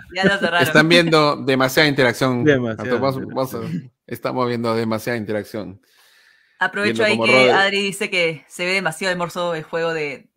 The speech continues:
Speaker 1: de Whirling Witchcraft. Se ve demasiado hermoso.
Speaker 2: Sí.
Speaker 1: Correcto. Y ahí también, este, Ale nos comenta,
Speaker 2: Lo
Speaker 1: ajá,
Speaker 2: que
Speaker 1: se
Speaker 2: me
Speaker 1: trajo
Speaker 2: traje
Speaker 1: The Loop.
Speaker 2: fue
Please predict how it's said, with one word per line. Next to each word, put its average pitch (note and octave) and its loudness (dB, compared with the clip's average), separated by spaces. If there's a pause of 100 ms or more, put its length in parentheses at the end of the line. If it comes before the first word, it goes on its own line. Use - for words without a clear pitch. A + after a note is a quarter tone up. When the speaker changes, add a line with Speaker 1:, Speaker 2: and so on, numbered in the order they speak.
(140)
Speaker 1:
de D#3 -12
Whirling F3 -8
Witchcraft. F3 -10
Se - -14
ve D3 -8
demasiado - -16
hermoso. - -12 (260)
Speaker 2:
Sí. F#2 -12
Speaker 1:
Correcto. C#3+ -16 (1080)
Y D#3 -10
ahí D#3 -8
también, F3+ -6
este, D#3 -10
Ale E3+ -6
nos E3 -10
comenta, D3+ -8 (840)
Speaker 2:
Lo A2 -6
Speaker 1:
ajá, G#2+ 2
Speaker 2:
que G#2+ -6
Speaker 1:
se G#2+ -4
Speaker 2:
me G#2+ -6
Speaker 1:
trajo G2+ -4 (100)
Speaker 2:
traje - -2
Speaker 1:
The - -6
Loop. C4+ -4
Speaker 2:
fue A#2+ -6